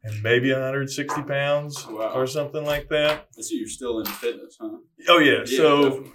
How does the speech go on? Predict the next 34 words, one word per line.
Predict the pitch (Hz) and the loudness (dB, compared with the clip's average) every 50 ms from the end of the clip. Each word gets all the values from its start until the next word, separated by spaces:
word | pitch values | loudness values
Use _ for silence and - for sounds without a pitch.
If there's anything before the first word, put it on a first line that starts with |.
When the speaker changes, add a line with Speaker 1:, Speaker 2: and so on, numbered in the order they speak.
| - _ 156 | -16 _ -6
Speaker 1:
and | 156 143 143 135 127 | -4 -4 -4 -8 -6
what | 127 139 147 143 - 139 | 0 2 2 2 2 -2
real, | 135 135 147 151 156 - - - | -2 0 2 2 2 0 -2 -8
so | - - - 135 113 110 - _ _ _ _ - | -14 -8 -8 -8 -8 -8 -14 _ _ _ _ -2
what | 139 139 139 139 | -2 -2 0 4
ultimately | 156 170 165 165 156 147 139 120 123 123 120 113 110 107 - - _ _ _ _ _ _ _ - | 4 4 4 2 0 -4 -4 -2 0 0 0 0 -2 -4 -8 -16 _ _ _ _ _ _ _ -4
filled | - 147 143 135 131 131 127 120 | 0 4 6 6 6 6 6 6
the | 120 113 | 4 2
athletic | 113 110 - 120 120 123 120 117 - - | 2 0 0 -2 0 0 0 -2 -4 -6
void | 113 110 110 110 107 - 104 - - _ _ _ _ _ _ _ _ | -6 -4 -2 -2 -2 -4 -4 -8 -14 _ _ _ _ _ _ _ _
was | - 113 110 101 101 | -6 -6 -6 -6 -8
playing | - - 143 127 120 113 110 110 | -8 -4 -2 -2 -2 -2 -4 -2
rugby. | 107 107 110 104 107 110 101 104 104 110 - _ _ _ _ _ _ _ _ _ _ _ _ _ _ _ | -2 -2 -2 -2 -4 -6 -8 -8 -8 -12 -16 _ _ _ _ _ _ _ _ _ _ _ _ _ _ _
Um, | - 117 107 101 98 - - - - | -2 0 2 2 0 -2 -4 -10 -16
so | - - - 120 113 - - | -14 -4 -2 -2 -2 0 2
I | 127 131 135 - - | 0 0 0 -4 -12
skipped | - - - - 135 139 131 | -16 -10 -4 -4 -4 -2 -2
around | 127 123 117 110 | -2 -2 -2 -2
a | 107 | 0
bunch | 120 120 117 113 - - - _ _ | -2 -2 -2 -4 -8 -12 -14 _ _
of | 123 113 - - | -10 -10 -10 -10
colleges. | - - 123 117 113 110 110 113 107 117 | -4 2 4 4 4 2 -2 -6 -8 -8
I | |
went | 113 117 113 - | -8 -8 -8 -8
to, | 113 104 | -8 -6
like, | 101 104 - - | -6 -6 -8 -10
f-, | - - - - - - _ - - - - - - _ _ _ - - | -12 -20 -20 -20 -20 -20 _ -20 -20 -20 -20 -20 -20 _ _ _ -6 -2
I | 113 127 | 0 0
was | 131 120 | 0 0
on | 120 117 113 | -2 -2 2
five | - 131 123 117 123 | 4 4 4 4 2
different | 117 110 104 - | -4 -6 -8 -12
campuses | - 113 113 110 110 - - 113 101 101 | -10 -8 -8 -6 -8 -8 -8 -10 -10 -12
in | 104 | -12